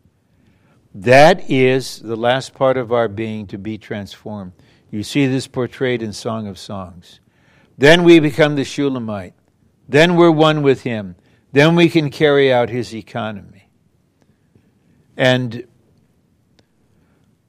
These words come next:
this was just beautifully illustrated. In, in all the time that I was with or observed Brother Lee,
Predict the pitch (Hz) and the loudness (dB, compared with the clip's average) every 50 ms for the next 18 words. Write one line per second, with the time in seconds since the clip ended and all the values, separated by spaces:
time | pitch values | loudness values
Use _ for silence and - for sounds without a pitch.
0 | _ _ _ _ 143 165 156 - 233 151 127 - 170 160 127 117 110 120 151 170 | _ _ _ _ 0 0 2 4 2 2 4 2 0 0 0 -2 2 6 6 6
1 | 170 170 156 - 170 156 156 156 151 156 170 185 175 151 - - - 131 113 110 | 6 6 2 0 -2 -2 0 0 2 2 0 0 -2 -4 -8 -10 -10 -10 -10 -8
2 | 107 101 101 92 90 - - - _ _ _ _ _ _ _ _ _ _ _ _ | -10 -12 -16 -18 -20 -20 -20 -20 _ _ _ _ _ _ _ _ _ _ _ _
3 | _ _ _ _ _ _ _ _ _ _ _ _ _ _ _ _ _ _ - 117 | _ _ _ _ _ _ _ _ _ _ _ _ _ _ _ _ _ _ -18 -18
4 | - _ _ _ 123 127 139 147 156 147 131 120 131 - - - 160 151 143 143 | -18 _ _ _ -2 2 4 4 4 2 0 -8 -12 -12 -4 -2 0 0 0 0
5 | 139 127 127 120 123 123 127 131 131 135 139 - _ _ _ - 123 120 - - | 0 -2 0 2 2 2 2 2 0 -2 -6 -10 _ _ _ -14 -14 -14 -14 -12
6 | 117 123 139 131 - 135 120 117 117 110 98 90 104 135 143 143 120 110 107 107 | -4 -2 -2 -2 -2 -4 -2 -2 -2 -4 -4 -4 -4 -2 -2 -2 -4 -6 -6 -4
7 | 127 131 113 120 120 117 123 131 127 117 95 82 82 | -2 -2 -2 -4 -8 -6 -6 -6 -6 -6 -10 -12 -16